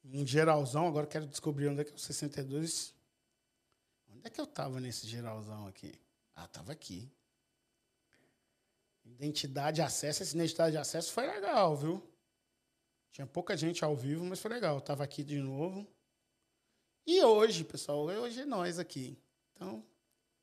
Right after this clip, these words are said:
revimos tudo aí. Ó, minha mãe chegou. Mamãe chegou aí. Ô, diretor, põe minha mãe no ar aí.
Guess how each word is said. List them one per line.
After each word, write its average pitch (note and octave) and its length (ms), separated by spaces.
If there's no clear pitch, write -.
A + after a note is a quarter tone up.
revimos F3 720
tudo G3+ 300
aí. F3 120
Ó, A#3+ 160
minha C4+ 160
mãe A#3+ 180
chegou. D#3+ 440
Mamãe C#3+ 300
chegou D#3 300
aí. G2+ 280
Ô, G3+ 100
diretor, A3 680
põe F#3 140
minha G#3+ 160
mãe G#3 180
no G3+ 100
ar G3+ 180
aí. E3+ 240